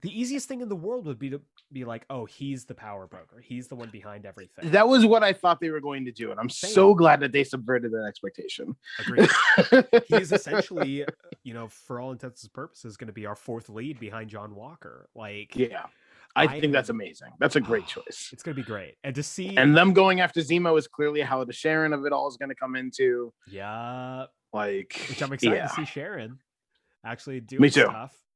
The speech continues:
Speaker 2: Actually do stuff. Yeah, I'm really
Speaker 1: <laughs>
Speaker 2: excited.
Speaker 1: But yeah, overall, this episode was just a, it, it was, you know, I, um, I pause at using the word perfect because it's,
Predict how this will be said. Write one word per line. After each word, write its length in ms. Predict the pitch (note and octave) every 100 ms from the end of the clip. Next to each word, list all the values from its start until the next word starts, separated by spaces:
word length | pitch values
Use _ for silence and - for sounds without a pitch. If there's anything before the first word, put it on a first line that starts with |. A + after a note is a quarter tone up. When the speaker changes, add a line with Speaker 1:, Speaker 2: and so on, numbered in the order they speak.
| _ _ _ _ _ _ _ -
Speaker 2:
Actually 360 | C#3+ C#3+ D#3 C#3
do 160 | C#3
stuff. 320 | C#3+ C#3 -
Yeah, 200 | A#3 - -
I'm 160 | A#2 C3
really 200 | A#2+ A2+
Speaker 1:
<laughs> 40 |
Speaker 2:
excited. 460 | - - - A2+ C3+ - - - -
Speaker 1:
But 80 |
yeah, 200 | D3+ A#2+ -
overall, 400 | F#3 A3+ E3+ D3
this 220 | C3 -
episode 360 | C#3 C3+ C3+ A2+
was 140 | G2
just 340 | - G2+ - _ -
a, 400 | G#2 F#2+ F#2+ F#2 _ _ _ _ _ _ _ -
it, 160 | C3+ -
it 80 | C3
was, 420 | E3+ D3+ - - -
you 120 | D3
know, 120 | C3+ -
I, 540 | B2+ C#3+ C3+ B2+ A#2+ - _
um, 360 | A2+ G#2 F#2+ E2+ D2 _ _ _ _ _ _ _ _ _ _
I 260 | G#2 A2+ A#2+
pause 560 | - - C3 D3+ E3 C#3
at 100 | A2
using 340 | G#2 A2 A2+
the 80 | G#2+
word 300 | F#2+ F#2 F#2
perfect 600 | _ G2 F#2+ A#2+ A2+ _ _ _ _ A2
because 400 | - G2 F#2+ -
it's, 320 | G#2 - -